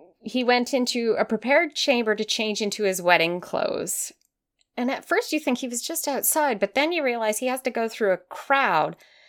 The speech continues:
And what he wore, Arthur wore white satin that was, not only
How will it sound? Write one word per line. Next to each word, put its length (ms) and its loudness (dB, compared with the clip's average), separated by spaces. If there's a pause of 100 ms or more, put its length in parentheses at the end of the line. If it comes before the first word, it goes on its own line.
(220)
And 180 2
what 260 2 (120)
he 240 -2 (120)
wore, 680 -2 (560)
Arthur 440 0
wore 580 0
white 380 0
satin 680 -2 (200)
that 240 2
was, 460 4 (160)
not 180 0
only 240 0